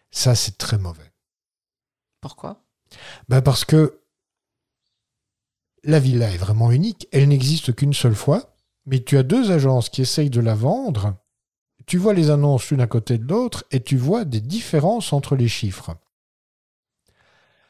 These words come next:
Speaker 1: Donc ça, ça ne donne pas du tout confiance.
Speaker 2: Oui.
Speaker 1: Au contraire, ça détruit la confiance.
Speaker 2: Et imaginons, euh,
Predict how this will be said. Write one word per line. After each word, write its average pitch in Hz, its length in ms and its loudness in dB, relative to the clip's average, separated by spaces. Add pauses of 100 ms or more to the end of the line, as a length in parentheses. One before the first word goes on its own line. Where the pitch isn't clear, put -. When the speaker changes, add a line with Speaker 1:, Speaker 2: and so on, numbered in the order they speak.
(140)
Speaker 1:
Donc 127 220 0
ça, 220 180 0
ça - 140 0
ne 123 100 0
donne 120 200 2
pas 180 180 -2
du 127 360 -2
tout 233 300 -2 (120)
confiance. 139 680 -2 (800)
Speaker 2:
Oui. 143 200 -12 (800)
Speaker 1:
Au 139 140 2
contraire, 147 500 0
ça 127 160 -2
détruit 160 460 -2
la 143 100 0
confiance. 101 640 -6 (240)
Speaker 2:
Et - 180 -10
imaginons, 170 800 -4 (960)
euh, 135 240 -8